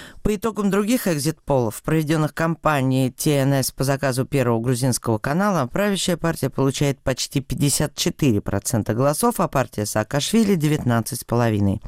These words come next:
Шанс попасть в парламент имеет и недавно созданный блок «Альянс патриотов. Объединённая оппозиция», который поддержали, по разным данным, пять и более процентов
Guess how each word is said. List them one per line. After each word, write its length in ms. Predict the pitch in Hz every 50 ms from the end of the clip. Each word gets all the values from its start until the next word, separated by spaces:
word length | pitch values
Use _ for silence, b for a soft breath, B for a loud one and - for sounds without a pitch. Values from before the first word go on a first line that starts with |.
| B B B B B B
Шанс 320 | - - 220 208 185 -
попасть 400 | - 180 160 - 165 156 139 -
в 20 |
парламент 600 | - 135 135 127 135 170 190 196 196 180 170 - -
имеет 460 | 156 151 156 165 180 185 196 185 - -
и 60 | -
недавно 480 | 170 160 151 165 175 185 185 175 160 147
созданный 560 | - 165 175 170 143 151 165 160 165 165 160
блок 640 | 143 123 139 139 139 139 135 127 - - - - - - - -
«Альянс 400 | 135 135 135 143 139 131 123 -
патриотов. 580 | - - 123 - - 151 170 185 180 175 139
Объединённая 680 | 151 139 127 135 131 123 135 131 135 135 135 135 131 127
оппозиция», 580 | - - 127 127 120 127 117 - - - 117 -
который 400 | - 139 123 - 139 131 131 -
поддержали, 720 | - 127 117 113 110 139 131 135 147 196 208 202 196 185
по 180 | - - 175
разным 340 | 175 170 160 160 165 165 160
данным, 360 | 147 160 160 160 160 160 139 -
пять 360 | - 180 190 196 208 - 208
и 20 | 190
более 380 | 147 127 127 135 131 127 123
процентов 680 | - - 117 117 - - 127 135 156 - 175 - -